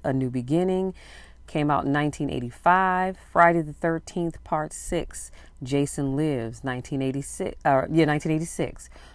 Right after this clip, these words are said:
Friday the thirteenth Part Seven, The New Blood, nineteen eighty-eight. Friday the thirteenth Part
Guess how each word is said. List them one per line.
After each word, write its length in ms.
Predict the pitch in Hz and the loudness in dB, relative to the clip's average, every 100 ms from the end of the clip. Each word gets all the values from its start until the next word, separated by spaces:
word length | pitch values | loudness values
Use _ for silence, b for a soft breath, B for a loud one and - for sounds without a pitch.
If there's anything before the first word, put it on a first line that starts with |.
| - | -20
Friday 380 | - 165 165 165 | 2 6 6 6
the 140 | 160 | 0
thirteenth 800 | - 151 - - - 190 190 - | -2 -2 -2 -6 -4 -4 -4 -8
Part 300 | - 151 - | -2 -2 -2
Seven, 580 | - - 180 180 135 - b b b - - | -6 -4 0 0 -2 -10 b b b -10 -4
The 100 | 120 | 0
New 220 | 131 127 | 0 0
Blood, 520 | 139 156 165 127 110 | 2 4 6 4 0
nineteen 420 | 110 110 - 131 | -4 -6 -4 -2
eighty-eight. 600 | 131 143 170 196 165 - - - - | -2 0 0 0 -2 -4 -12 -10 2
Friday 340 | 160 170 180 | 4 4 2
the 120 | 175 | -4
thirteenth 720 | - 190 - - 196 190 185 - | -4 -4 -4 -6 -4 -2 -4 -8
Part 340 | - 190 185 | -4 -2 -2